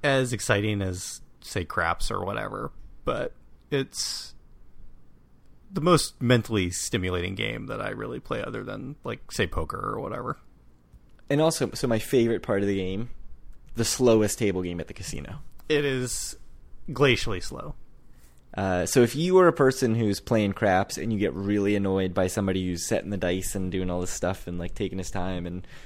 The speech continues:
Speaker 2: has to, you know, shake the dice a bunch of times and do everything, like, O C D perfectly, uh, before rolling, and you just want the game to move fast,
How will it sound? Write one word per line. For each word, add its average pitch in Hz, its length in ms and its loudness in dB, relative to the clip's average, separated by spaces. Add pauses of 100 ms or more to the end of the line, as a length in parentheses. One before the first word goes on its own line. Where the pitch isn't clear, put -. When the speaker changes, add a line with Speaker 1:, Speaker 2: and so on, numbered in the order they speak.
(120)
Speaker 2:
has - 180 -6
to, 107 80 -4
you 92 60 -2
know, - 20 -4
shake 107 300 0
the - 40 -10
dice 98 280 -2
a - 20 -8
bunch 95 220 -4
of - 40 -6
times 98 380 -4
and 107 100 -6
do 101 140 0
everything, 98 480 -4
like, 90 180 -6
O 87 120 -4
C 98 200 -6
D 92 200 -4
perfectly, 98 600 -4 (560)
uh, 95 360 -2
before 98 320 -2
rolling, 101 480 -2 (460)
and 101 100 -6
you 92 40 -6
just 90 120 -8
want 101 140 -2
the 95 60 -4
game 98 260 -2
to 104 120 -6
move 92 220 -4
fast, 95 560 -6